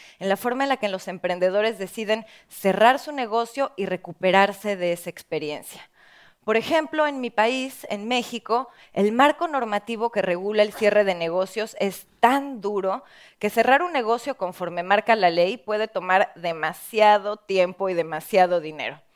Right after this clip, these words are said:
Empecemos por la parte del dinero. Si bien te va, si tu negocio no está metido en grandes problemas, si no tiene temas con los proveedores, deudas pendientes,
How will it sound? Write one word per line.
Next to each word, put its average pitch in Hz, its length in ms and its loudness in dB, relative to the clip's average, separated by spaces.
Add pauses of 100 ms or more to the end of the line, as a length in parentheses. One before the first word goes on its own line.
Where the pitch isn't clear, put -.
(420)
Empecemos 403 480 -2
por 254 120 -6
la 208 160 2
parte 247 440 0
del 180 240 0
dinero. 165 340 -12 (920)
Si 285 200 -6
bien 349 280 0
te 427 100 4
va, 285 300 4
si 330 140 -6
tu 233 140 -10
negocio 277 400 -2
no 320 80 -4
está 311 200 -2
metido 247 420 -4
en 247 80 -4
grandes 220 360 2
problemas, 208 840 0
si 202 160 -12
no 208 160 -2
tiene 202 420 0
temas 202 440 -2
con 170 200 -6
los 160 120 -8
proveedores, 190 800 0
deudas 190 340 0
pendientes, 196 880 -2